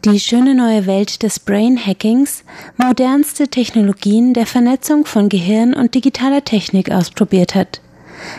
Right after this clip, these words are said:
Wie das Schreiben am Computer nur durch die Kraft der Gedanken oder ein inzwischen vom Markt genommenes Gerät amerikanischer Hersteller,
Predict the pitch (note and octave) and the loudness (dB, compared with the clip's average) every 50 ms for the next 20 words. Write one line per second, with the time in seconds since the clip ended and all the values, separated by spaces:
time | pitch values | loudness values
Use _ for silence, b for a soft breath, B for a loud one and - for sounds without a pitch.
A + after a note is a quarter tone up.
0 | B - G#3+ G#3+ G#3 G#3 G3 F3+ - - - - G3 F#3 F#3 G#3 G#3 C4 C4 A3+ | B -2 0 0 2 2 0 0 -2 -6 -4 -2 -2 0 0 0 0 0 0 0
1 | G#3+ G#3 - A#3 A3 G#3+ - B3 B3+ C4 - D4+ D4 D4 - _ - A3+ A#3 B3+ | -2 -2 0 0 0 0 0 -2 -2 0 0 -2 -2 -4 -4 _ 0 0 2 2
2 | C4 C4 C#4 C#4 B3+ - - B3+ - - A#3+ A3 G#3 - - - G3 F#3 G3 F#3 | 2 2 0 -2 -2 -2 -6 -6 -4 -4 -4 -2 -4 -4 -4 -4 -2 0 0 -2
3 | - F3+ E3+ E3+ F#3 - - A#3+ B3 C4 - B B B B B B B B B | -2 0 0 0 0 0 0 0 0 0 -2 B B B B B B B B B
4 | B - - C4 D4 C#4+ D#4 D#4 - - A#3+ A3+ A3 G3 G#3 - - - B3+ A#3+ | B -4 0 0 0 0 0 0 0 0 0 0 2 2 0 -2 -2 -4 -4 -2
5 | - C#4+ C4+ - - D4+ C#4 A#3 G3+ F#3+ G3 G3 - - - - - B3 A3+ A3 | 0 0 -2 0 0 0 0 2 0 0 -2 -4 -6 -12 -12 -4 0 2 2 4
6 | A3 A3+ A#3 A#3 A#3 A#3+ - - - - F#3+ F#3 F#3+ G3+ A3 - - A3 G#3 G3+ | 2 2 2 2 2 0 -2 -2 -2 -2 0 0 0 0 -2 -2 0 0 2 2
7 | F#3+ G3 F#3+ - - G#3 F#3+ F#3+ G3 - - G#3 E3+ F3 F3+ F3+ F3 - - A3+ | 2 0 -2 -2 0 0 2 2 0 0 -2 -2 -2 0 0 -2 -2 -2 -4 -2
8 | G#3+ A3 A#3+ C4+ | -2 0 0 -2